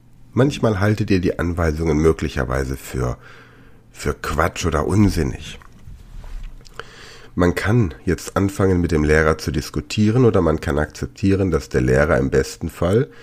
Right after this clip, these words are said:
nicht vorhat, euch zu schikanieren, sondern einfach weiß, wie man den Weg schneller lernt. Fragt den Lehrer, wie er selbst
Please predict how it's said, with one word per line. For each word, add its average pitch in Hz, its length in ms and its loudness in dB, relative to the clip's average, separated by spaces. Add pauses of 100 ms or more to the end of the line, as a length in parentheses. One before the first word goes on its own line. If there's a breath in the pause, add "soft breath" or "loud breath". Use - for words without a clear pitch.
(300 loud breath)
nicht 135 300 4
vorhat, 65 380 2
euch - 180 -2
zu - 120 -8
schikanieren, 85 640 0 (580)
sondern 85 560 4
einfach 78 400 -4
weiß, 71 380 0 (560 soft breath)
wie 87 160 0
man 85 160 0
den 85 200 0
Weg 69 300 -2 (200)
schneller 67 480 -2
lernt. 64 420 -6 (760 loud breath)
Fragt - 460 -2
den 101 80 6
Lehrer, 80 380 4
wie 78 100 0
er 69 120 2
selbst 82 640 0